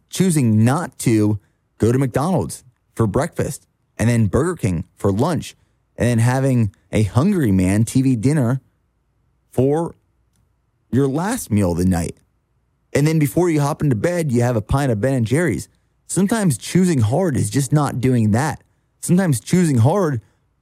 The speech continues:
is going home after work and spending time with your family rather than going to play poker with your buddies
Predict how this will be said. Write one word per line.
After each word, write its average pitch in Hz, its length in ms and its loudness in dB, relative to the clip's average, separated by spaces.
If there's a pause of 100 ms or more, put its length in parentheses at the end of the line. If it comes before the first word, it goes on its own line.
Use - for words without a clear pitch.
(120)
is 127 520 0 (720)
going 165 400 2
home 104 240 4
after 95 320 -2
work 95 280 0
and 107 140 0
spending 185 280 -2
time 107 180 0
with 104 100 -2
your 104 100 0
family 104 440 0 (360)
rather 139 540 0
than 107 140 0
going 110 220 0
to 113 60 -2
play 113 180 0
poker 113 540 -2 (160)
with 104 160 -4
your 135 100 0
buddies 151 560 -4